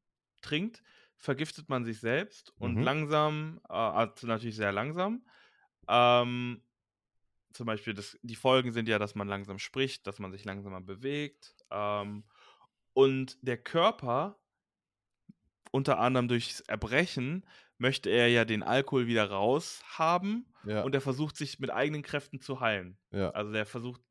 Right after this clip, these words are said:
Speaker 1: mit eigenen Kräften die Vergiftung zu überstehen. Also es sind
Speaker 2: Ja.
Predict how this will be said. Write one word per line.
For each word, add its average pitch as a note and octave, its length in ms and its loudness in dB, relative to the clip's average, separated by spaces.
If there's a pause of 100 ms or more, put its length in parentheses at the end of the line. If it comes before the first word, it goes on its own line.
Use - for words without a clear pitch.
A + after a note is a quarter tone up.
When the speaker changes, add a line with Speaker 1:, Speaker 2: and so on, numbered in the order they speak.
Speaker 1:
mit A2 180 -8
eigenen B2 300 -2
Kräften B2 360 -8
die A#2 80 -8
Vergiftung A#2 480 -8
zu - 100 -10
überstehen. G#2+ 460 -6
Also F#2+ 180 -8
es G#2 80 -16
sind G2 100 -4
Speaker 2:
Ja. F#2 160 -2